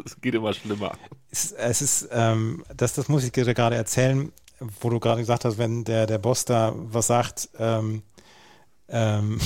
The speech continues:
Speaker 2: <laughs> muss, muss gelaufen werden. Beim H S V haben wir ja auch so eine, so eine Geschichte. Und, ähm, da ga-, soll es die Geschichte gegeben haben, dass, dass, ähm,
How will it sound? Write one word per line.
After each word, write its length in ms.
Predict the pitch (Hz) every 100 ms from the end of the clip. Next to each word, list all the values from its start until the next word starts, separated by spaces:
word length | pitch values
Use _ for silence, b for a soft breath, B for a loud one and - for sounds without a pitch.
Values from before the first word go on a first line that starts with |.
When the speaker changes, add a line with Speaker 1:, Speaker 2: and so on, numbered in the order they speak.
| B B B B _
Speaker 2:
<laughs> 560 | _ _ _ - - -
muss, 280 | 127 -
muss 380 | 127 120 - - -
gelaufen 440 | - 120 120 135 117
werden. 280 | 107 104 101
Beim 180 | 107
H 120 | 107 113
S 100 | -
V 160 | 127
haben 160 | 123 123
wir 80 | 127
ja 80 |
auch 160 | 120 139
so 100 | 131
eine, 200 | 117 107
so 60 | 104
eine 120 | 104
Geschichte. 440 | 98 107 - 101 B B B B B -
Und, 580 | 127 123 120 117 - -
ähm, 680 | - 107 107 107 107 107 107 - - _ _
da 140 | - 110
ga-, 180 | 92 -
soll 220 | 117 123
es 100 | 160
die 140 | - 131
Geschichte 600 | 123 - 156 165 151 -
gegeben 460 | 120 110 127 147
haben, 300 | 117 120 127
dass, 260 | 117 117 -
dass, 360 | 123 107 - -
ähm, 680 | 127 110 107 107 107 107 110